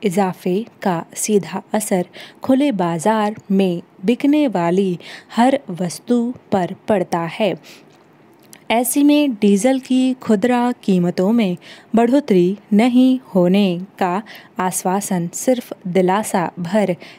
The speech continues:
है। पैरा दरअसल बीते कुछ वक्त से पेट्रोल और डीजल के दाम स्थिर रहे थे। माना जा रहा है कि इसके पीछे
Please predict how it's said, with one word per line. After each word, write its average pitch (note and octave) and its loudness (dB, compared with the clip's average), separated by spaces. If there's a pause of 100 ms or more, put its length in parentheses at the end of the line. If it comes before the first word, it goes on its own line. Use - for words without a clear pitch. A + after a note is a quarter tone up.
है। F3 -2
पैरा F3+ 0 (1500)
दरअसल D4 2
बीते G#3+ 2 (120)
कुछ - 0
वक्त G#3+ 0
से F#3 0 (100)
पेट्रोल B3 2 (320)
और G#3+ 0
डीजल A3 0 (140)
के F#3 0
दाम F#3 -2 (140)
स्थिर C4+ 0
रहे F#3 0 (140)
थे। F#3 0 (340)
माना C4 2
जा F#3 0
रहा F#3 -2
है F#3 -2 (140)
कि F#3 0 (300)
इसके G3 0
पीछे F#3 -2